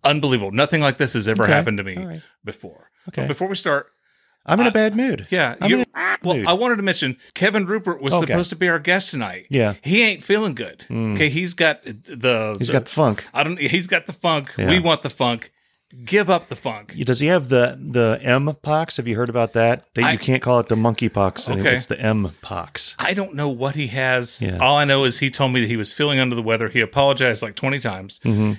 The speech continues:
Speaker 1: And r-, he really wanted to be, uh, back on the show. He's a
Speaker 2: Okay.
Speaker 1: great guest.
Speaker 2: He
Speaker 1: And
Speaker 2: is.
Speaker 1: we wanted to have him back.
Speaker 2: Yeah.
Speaker 1: And we are going to have him back just
Speaker 2: Yeah.
Speaker 1: as soon as we can. So,
Speaker 2: Yeah.
Speaker 1: Kevin, I hope that you feel better.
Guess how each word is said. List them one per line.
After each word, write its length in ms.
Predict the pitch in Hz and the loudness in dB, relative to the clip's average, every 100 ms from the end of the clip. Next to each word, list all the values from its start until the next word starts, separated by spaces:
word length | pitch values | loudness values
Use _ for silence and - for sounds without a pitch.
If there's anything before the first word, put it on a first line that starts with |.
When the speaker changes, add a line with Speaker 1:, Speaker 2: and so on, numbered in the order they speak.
| - | -8
Speaker 1:
And 480 | - 101 98 101 120 | -6 -4 -4 -10 -12
r-, 80 | - | -4
he 160 | 120 156 | -2 2
really 240 | 156 175 | 4 4
wanted 220 | 160 156 | 4 0
to 40 | 127 | 0
be, 320 | 135 127 131 | -2 -2 -4
uh, 160 | 135 123 - | -6 -6 0
back 200 | 123 127 | 0 0
on 80 | 120 | -2
the 60 | 110 | -2
show. 380 | 127 107 104 - | -2 -2 -6 -6
He's 180 | 151 196 | -4 0
a 40 | |
Speaker 2:
Okay. 40 | 120 | 0
Speaker 1:
great 180 | 160 | 0
guest. 360 | 117 117 107 - | 2 0 -2 -4
Speaker 2:
He 100 | 208 | -2
Speaker 1:
And 80 | 254 | 0
Speaker 2:
is. 40 | |
Speaker 1:
we 80 | 175 | 0
wanted 240 | 214 220 190 | 0 -2 -2
to 60 | |
have 160 | 170 175 | -2 -4
him 100 | 170 | -4
back. 320 | 214 123 - - | -2 -2 -4 -2
Speaker 2:
Yeah. 240 | 185 127 | 2 2
Speaker 1:
And 200 | 123 147 | 2 0
we 120 | 160 180 | 0 0
are 200 | 180 175 | 0 0
going 220 | 147 123 | -2 -4
to 60 | |
have 140 | 113 110 | -4 -6
him 80 | 107 | -2
back 240 | 107 101 | -2 -2
just 140 | 135 | 0
Speaker 2:
Yeah. 80 | 113 | 0
Speaker 1:
as 80 | 90 | 0
soon 440 | - 117 113 110 110 - _ _ | -2 -2 0 -4 -8 -20 _ _
as 220 | 104 107 104 | -10 -8 -8
we 100 | 104 | -12
can. 260 | 95 80 - _ | -14 -18 -20 _
So, 340 | - 107 107 110 | -4 0 0 -2
Speaker 2:
Yeah. 40 | 120 | -2
Speaker 1:
Kevin, 320 | 147 151 175 | 0 0 0
I 140 | 156 123 | 0 0
hope 140 | 139 | -2
that 100 | 139 | -8
you 60 | 120 | -4
feel 180 | 135 | -4
better. 260 | 107 95 - | -4 -10 -16